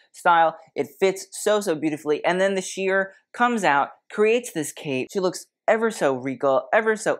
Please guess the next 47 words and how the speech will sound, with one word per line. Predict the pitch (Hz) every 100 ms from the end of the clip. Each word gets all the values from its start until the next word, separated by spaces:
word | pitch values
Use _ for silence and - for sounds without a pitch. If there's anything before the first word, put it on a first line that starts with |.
| -
effortless. | 202 - 107 139 135 160
Like, | 156
she | - 208
just, | 180 208 202 - - -
she | - 208
knows. | 202 208 226 127 50 - - -
It's | 156
giving | - 180 190 196
Debra, | 185 220 196 110 92 - - _ _ -
and | 160 147 147 160 - -
she's | - 170
been | 151 143
doing | 208 226 190
it |
such | - 180
a | 175
long | 156 170 165
time. | - 185 180
She | - - -
understands | 185 156 147 - - 196 185 170 -
how | -
to | 175 127
dress | - 139 202 240
herself. | - 123 107 - _ -
And | 156
I'm | 151
really | 196 185
happy, | 180 202 110 92 -
and | 139
I, | 147 - -
I | 151
like | 143 143 180 -
it | -
a | 147
lot. | 147 156 180 -
Next | 214 233
up, | 285
we |
have | 285
Jennifer | 233 220 202
Aniston. | 185 180 180 180 170 170
She's | - 202
wearing | 220 240 233 220
Oscar | - 175 170 170
de | 170
la | 156
Renta. | 151 147 156 147